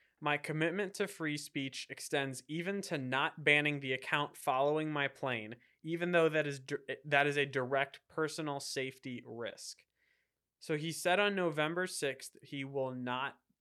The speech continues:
ban at Elon Jet. Well, at Elon Jet was just suspended on Twitter.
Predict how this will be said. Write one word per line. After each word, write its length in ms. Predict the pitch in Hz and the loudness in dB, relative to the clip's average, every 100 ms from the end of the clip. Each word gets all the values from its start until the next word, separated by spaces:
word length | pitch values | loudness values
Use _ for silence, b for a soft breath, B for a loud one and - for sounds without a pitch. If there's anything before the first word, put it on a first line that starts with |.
| _ | _
ban 600 | 139 123 113 120 135 143 _ _ _ _ | 2 4 0 -4 -8 -12 _ _ _ _
at 320 | 135 123 120 - | 0 2 2 -2
Elon 460 | 131 127 123 117 120 | -6 -4 -4 -6 -4
Jet. 320 | 123 107 92 _ _ _ _ b b b b b b _ | -2 -2 -6 _ _ _ _ b b b b b b _
Well, 580 | 156 139 160 117 - - _ _ _ _ _ _ - | 0 6 8 6 0 -12 _ _ _ _ _ _ 2
at 220 | 139 160 - | 6 6 4
Elon 460 | 170 165 160 147 | 0 4 2 2
Jet 320 | 135 139 135 139 | 4 4 4 -2
was 220 | 131 123 | -8 -6
just 340 | 123 123 123 | 0 0 -2
suspended 480 | 135 123 131 123 117 | -8 -4 -4 -4 -6
on 160 | 113 113 | -6 -8
Twitter. 340 | 113 98 113 | -8 -8 -12